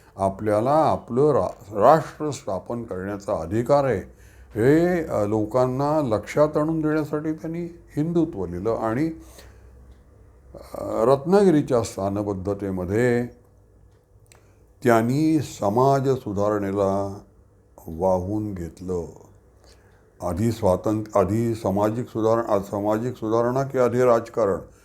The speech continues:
हा जो वाद होता टिळकांच्या वेळेला, त्याला मूठ माती त्यांनी दिली. राजकारणाबरोबरच सामाजिक सुधारणा व्हायला हव्यात आणि या हिंद-, अ, भारताचा पुरुषार्थ जागा व्हायला पाहिजे असेल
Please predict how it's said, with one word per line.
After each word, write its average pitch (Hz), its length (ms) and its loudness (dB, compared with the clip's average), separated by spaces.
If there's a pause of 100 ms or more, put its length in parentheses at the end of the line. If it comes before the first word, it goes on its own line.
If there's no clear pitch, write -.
(140)
हा 107 120 2
जो 123 140 2
वाद 117 240 4
होता 117 280 0
टिळकांच्या 98 640 -4
वेळेला, 90 340 -4 (200)
त्याला 92 240 -2
मूठ 110 220 -2 (100)
माती 117 240 -4
त्यांनी 98 280 -4
दिली. 92 320 -4 (520)
राजकारणाबरोबरच 139 1800 4 (1000)
सामाजिक 120 440 0
सुधारणा 107 540 2
व्हायला 95 460 2
हव्यात 95 580 2 (840)
आणि 101 300 -2
या 101 140 0
हिंद-, 98 520 -4
अ, 90 180 -6
भारताचा 87 720 0
पुरुषार्थ 139 680 2
जागा 107 360 2
व्हायला 95 300 2
पाहिजे 87 280 -6
असेल - 380 -10